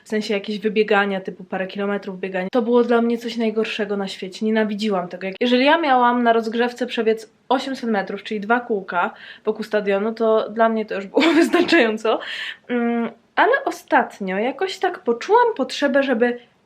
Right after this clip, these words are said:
iść pobiegać i powiem wam, że tak się wkręciłam w to bieganie, chociaż dalej tego nie lubię. <laughs> Samego jakby procesu biegania dalej nie polubiłam, ale bardzo lubię uczucie po.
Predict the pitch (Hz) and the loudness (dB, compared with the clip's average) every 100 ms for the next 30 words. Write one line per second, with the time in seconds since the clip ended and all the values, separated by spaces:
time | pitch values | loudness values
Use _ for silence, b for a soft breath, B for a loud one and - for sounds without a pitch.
0 | _ 254 - - - 196 196 160 214 349 | _ -4 -4 -4 -4 -2 -2 0 0 0
1 | - - 247 262 302 370 330 262 247 240 | -4 -8 -6 -2 0 0 2 2 0 -2
2 | 262 294 - 381 - 349 311 294 269 214 | -4 -4 -6 -10 -8 -6 -6 -6 -2 -2
3 | 202 190 185 175 170 175 202 233 240 226 | -4 -10 -12 -6 -6 -4 -4 -4 -2 4
4 | 302 370 359 302 302 269 - - 233 285 | 4 4 0 0 0 0 -2 -6 -8 -4
5 | - 277 311 359 311 294 294 B B 277 | 0 2 2 2 0 -2 -6 B B -4
6 | 277 294 302 262 247 269 277 269 269 _ | -4 -4 -4 0 2 2 2 -2 -4 _
7 | _ 220 254 269 254 247 233 202 208 208 | _ 2 4 2 -2 -2 -4 -2 2 2
8 | 311 277 254 311 339 381 339 320 294 - | 2 0 2 2 2 0 0 -2 -4 -8
9 | 285 285 285 190 170 | -8 -8 -4 -2 -2